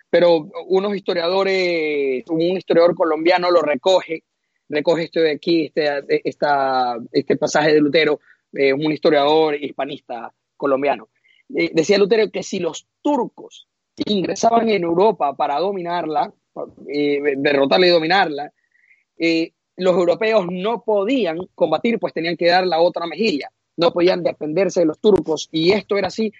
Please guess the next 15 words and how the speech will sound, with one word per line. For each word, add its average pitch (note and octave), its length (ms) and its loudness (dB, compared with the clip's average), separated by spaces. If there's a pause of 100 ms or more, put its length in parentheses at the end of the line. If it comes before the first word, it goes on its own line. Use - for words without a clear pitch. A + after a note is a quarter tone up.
(140)
porque F3 240 -2
era F#3+ 80 0
el F3+ 60 -2
designio G3+ 460 -2
de E3 120 -2
Dios F#3+ 220 0
ser F3 160 -6
conquistados F3+ 600 -2
por D#3+ 140 0
los D3+ 200 -8
turcos F3 440 -2 (220)
como D#3+ 200 0
un F3+ 140 -4
castigo, F3+ 680 -2 (500)
el, C#3+ 480 -2